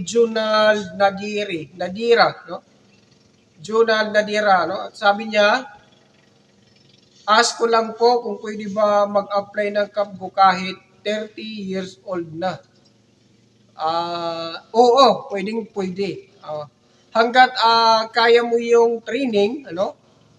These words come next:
ah, ng, ah, Kapgo, ay pwede ka pong mag-, ka pong mag-apply ng, ah, Kapgo. Pwedeng pwede yan. Kalakasan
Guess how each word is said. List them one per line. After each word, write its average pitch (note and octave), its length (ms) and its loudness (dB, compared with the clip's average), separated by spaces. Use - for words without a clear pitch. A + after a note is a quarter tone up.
ah, F3 960 -2
ng, F3+ 240 -14
ah, E3+ 720 -10
Kapgo, G#3 560 -6
ay F#3+ 240 -2
pwede B3+ 240 -8
ka A#3+ 240 -6
pong A3+ 240 -4
mag-, G3+ 240 -6
ka A3 80 -8
pong A#3 320 -2
mag-apply G3 800 -2
ng, F3+ 240 -8
ah, E3 720 -8
Kapgo. G3 640 -2
Pwedeng G3+ 240 -4
pwede A3+ 240 2
yan. G#3 400 0
Kalakasan G#3 560 0